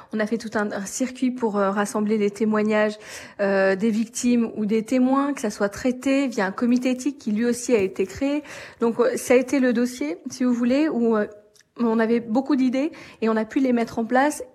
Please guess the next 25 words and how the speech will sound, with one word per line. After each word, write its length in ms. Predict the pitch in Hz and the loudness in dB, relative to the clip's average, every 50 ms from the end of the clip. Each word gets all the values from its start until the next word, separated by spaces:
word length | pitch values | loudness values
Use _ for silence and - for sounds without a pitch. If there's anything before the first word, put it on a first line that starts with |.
| - - - | -8 -4 0
avec 240 | 220 214 240 240 | 2 2 2 2
un 80 | - 254 | 2 2
ministère 460 | 254 254 247 254 247 254 - 262 254 | 4 6 6 4 4 0 -2 0 0
des 100 | 247 247 | 0 -2
Sports 240 | 240 - - 254 247 | -2 0 0 2 2
aussi 300 | 247 240 - - 262 254 - - - - - - | 2 0 -2 -2 -4 -4 -6 -8 -18 -20 -20 -8
qui 140 | - 254 | -4 -4
pousse 280 | 233 - - 302 294 - | -2 0 2 2 2 2
sur 120 | - 254 | 2 2
l'honorabilité 720 | 226 233 226 233 233 233 240 226 214 226 226 240 233 - 247 220 | 2 4 4 4 4 2 2 2 0 0 -2 -2 -2 -2 -2 0
des 120 | 214 214 | 0 0
bénévoles. 560 | 196 208 214 220 220 220 240 277 311 294 - - - - - _ _ _ _ _ _ _ - - - - - - - - - - - 233 | 0 0 0 0 2 2 2 4 4 2 0 -4 -10 -18 -20 _ _ _ _ _ _ _ -16 -16 -16 -16 -16 -20 -20 -20 -20 -8 -2 0
Donc 200 | 247 247 240 247 | 0 0 0 0
tout 120 | - 262 | -4 -4
ça, 220 | 247 - 302 294 | -2 0 0 0
ça, 340 | 294 - - 233 208 208 214 | 0 2 2 2 4 4 2
ça 180 | 220 - 226 220 | 0 0 -2 -2
s'est 160 | - - 226 | 0 0 0
mis, 240 | 226 247 262 262 247 | 2 2 4 4 2
euh, 240 | 226 208 202 208 190 190 - - | 2 2 0 -2 -4 -6 -8 -10
dans 220 | 233 214 226 220 220 | -6 -2 0 0 2
les 100 | 226 214 | 0 -2
premiers 380 | - - - 294 285 269 262 | -2 0 2 4 4 6 6
mois, 320 | 254 247 247 254 254 254 240 | 6 4 4 4 2 2 2
euh, 260 | 220 208 208 202 | 0 0 0 -2